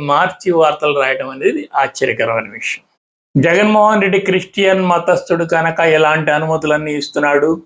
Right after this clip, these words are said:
తిరుమల పవిత్రతను నాశనం చేస్తున్నాడు అని ఆరోపించిన ఆ రోజు కూటమి నాయకులు, ఈ పత్రికలు, హిందూ సంఘాలు, బీజేపీ ఇవన్నీ కూడా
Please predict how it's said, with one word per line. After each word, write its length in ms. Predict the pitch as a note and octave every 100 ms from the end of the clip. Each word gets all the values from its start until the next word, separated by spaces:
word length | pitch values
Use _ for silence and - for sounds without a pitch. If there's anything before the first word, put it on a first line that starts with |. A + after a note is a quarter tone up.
| _ _ _ -
తిరుమల 320 | D#3 F3+ F3
పవిత్రతను 720 | - D3 D3+ D#3+ D#3+ D#3+ E3 D3+
నాశనం 520 | B2+ C3+ - F3+ F3+ E3+
చేస్తున్నాడు 640 | D#3+ - D#3 D3+ D3 C#3+ C#3+ _ _ _ _
అని 320 | - D3 F#3 E3+ E3 F#3 _ _ _ -
ఆరోపించిన 840 | G#2 C#3+ E3+ F3+ F3 E3+ E3 E3 D3+
ఆ 100 | C3+ D3+
రోజు 320 | D#3+ E3 D#3
కూటమి 420 | D3+ D3+ D3 D3+
నాయకులు, 480 | D3+ C#3 C#3 C#3+ C#3 C#3
ఈ 180 | C#3 C3+
పత్రికలు, 640 | B2+ - C3+ C3 B2 B2
హిందూ 360 | B2 B2 C#3 D3
సంఘాలు, 560 | C#3+ C3 C3+ B2+ B2+ B2+
బీజేపీ 640 | A#2 A#2+ C3+ C#3 C3+ B2+ B2 _ _ _ _ _
ఇవన్నీ 680 | D3 F3 G#3+ A3+ A#3 A3+ A3
కూడా 380 | F#3 E3+ D3+